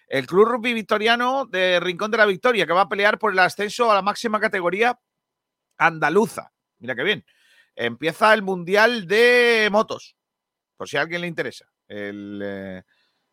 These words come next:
el, la mentira esta del motor. Eh, Alcaraz y Bautista son los elegidos para jugar contra Rumanía. Mm, eh, nuestro Davidovich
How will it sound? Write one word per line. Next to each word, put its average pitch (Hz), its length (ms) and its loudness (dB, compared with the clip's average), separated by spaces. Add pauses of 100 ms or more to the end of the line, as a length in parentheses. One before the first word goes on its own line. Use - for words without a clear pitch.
(140)
el, 107 1200 0 (140)
la 104 140 -10
mentira 147 320 -2
esta 151 160 -2
del 147 100 0
motor. 104 300 -6 (440)
Eh, 143 1400 4 (540)
Alcaraz 160 480 4
y 214 60 0
Bautista 208 460 2
son 185 140 -2
los 156 100 -4
elegidos 165 340 -2
para 160 520 6
jugar 156 200 0
contra 160 220 -4
Rumanía. 170 500 -4 (140)
Mm, 131 840 -14 (100)
eh, 120 880 0 (420)
nuestro 165 880 -2
Davidovich 170 640 -4